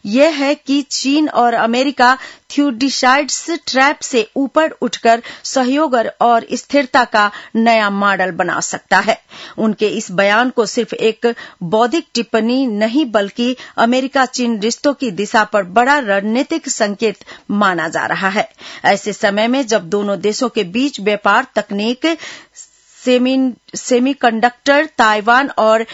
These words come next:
इंडो पैसिफिक क्षेत्र को लेकर तनाव बढ़ रहा है। यह शब्द वैश्विक राजनीति की सबसे महत्वपूर्ण बहसों में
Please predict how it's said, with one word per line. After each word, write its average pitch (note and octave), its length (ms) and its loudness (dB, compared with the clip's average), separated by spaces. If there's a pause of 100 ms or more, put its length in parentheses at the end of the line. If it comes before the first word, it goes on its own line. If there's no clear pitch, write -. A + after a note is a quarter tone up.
(160)
इंडो C#4 420 2
पैसिफिक B3 800 -2
क्षेत्र C4 320 0
को A#3 180 -2
लेकर B3 440 2 (260)
तनाव A#3 300 2
बढ़ A3 260 2
रहा G#3 240 0
है। A#3 180 0
यह G#3 220 -2
शब्द C#4 460 2 (260)
वैश्विक C4 540 0
राजनीति A3 1160 0
की A#3+ 240 -4
सबसे B3 500 0 (280)
महत्वपूर्ण C#4+ 640 0
बहसों A3 500 -2
में G3 180 -2